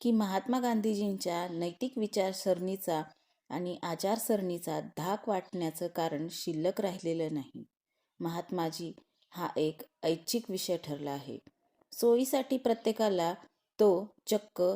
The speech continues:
नाकारल्यानंतर स्वीकारताही येतो आणि स्वीकारल्यानंतर नाकारताही येतो. खरं तर महात्मा गांधी हा केवळ वाचन, चिंतन, मनन, रेखाटन, चित्रण, लेखन, भाषण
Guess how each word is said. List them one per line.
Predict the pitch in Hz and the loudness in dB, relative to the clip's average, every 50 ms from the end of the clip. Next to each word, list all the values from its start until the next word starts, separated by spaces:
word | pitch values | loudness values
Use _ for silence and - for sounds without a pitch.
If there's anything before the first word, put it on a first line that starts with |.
| 202 - | 0 -2
नाकारल्यानंतर | 202 185 170 170 170 - 190 190 202 208 208 208 220 214 196 - 156 160 185 - - - | -4 -2 -2 -2 0 0 2 2 4 4 4 4 2 0 2 2 0 0 0 -2 -10 -14
स्वीकारताही | - - - 202 196 196 - 185 196 196 - 214 196 - 233 226 226 | -10 -4 0 0 2 4 4 2 2 2 0 -2 -2 0 0 2 2
येतो | 220 214 - 175 170 175 - - - - _ _ - | 2 4 4 2 2 0 -2 -6 -10 -20 _ _ -12
आणि | - - 160 180 185 180 | -6 -4 -4 -4 -4 -4
स्वीकारल्यानंतर | - - 190 185 - - 196 180 185 202 196 202 208 208 202 - - 165 165 170 170 | -4 -4 -4 -2 2 4 4 4 6 4 2 2 2 0 -2 0 0 0 0 -2 -4
नाकारताही | 170 160 165 160 160 156 - 180 180 180 - 175 156 202 208 202 | -6 -4 -4 -4 -4 -2 -2 -4 -4 -2 -4 -6 -4 -4 -4 -4
येतो. | 170 143 - - 139 - _ _ _ _ _ _ _ _ _ - | -4 -6 -6 -10 -14 -14 _ _ _ _ _ _ _ _ _ -6
खरं | - 190 185 185 180 - 160 | 0 2 4 2 2 2 2
तर | 151 160 160 - - _ _ _ _ - | 0 0 0 -2 -8 _ _ _ _ -4
महात्मा | 190 185 180 180 180 - - 208 208 214 | -4 -2 0 -2 -2 0 0 0 0 2
गांधी | 214 202 190 185 170 170 175 185 214 - _ _ _ - | 2 2 2 2 0 -2 -2 -4 -4 -10 _ _ _ -8
हा | - 165 170 | -4 -4 -4
केवळ | 170 - 196 196 190 165 156 160 165 190 - - _ _ _ - | -2 0 0 0 2 2 2 2 2 0 -4 -10 _ _ _ -2
वाचन, | 180 180 180 185 - - 170 156 160 170 190 - _ - - | 0 2 2 0 -2 -4 -4 -4 -4 -6 -10 -14 _ -8 -4
चिंतन, | - 220 208 202 190 - 147 147 143 175 202 214 - - 202 | -2 0 0 0 0 0 -2 -2 -2 -2 -6 -10 -10 -6 -4
मनन, | 202 202 202 185 175 165 170 175 - _ _ _ _ - 196 | -2 0 0 0 -2 -2 -4 -6 -10 _ _ _ _ -4 0
रेखाटन, | 180 196 208 - - 233 240 240 240 208 196 202 214 - _ _ - | 2 2 2 2 0 -2 0 2 2 2 2 0 -4 -10 _ _ -4
चित्रण, | - 233 220 - - - 175 165 170 185 - _ _ - | -2 -2 -2 0 0 -2 -2 -2 -2 -6 -12 _ _ -6
लेखन, | 170 185 190 190 190 - - 165 160 165 175 - _ _ _ | -2 0 0 0 -2 -6 -8 -8 -8 -8 -10 -14 _ _ _
भाषण | - 165 156 175 185 - - 175 160 | -8 -6 -6 -4 -4 -6 -6 -6 -6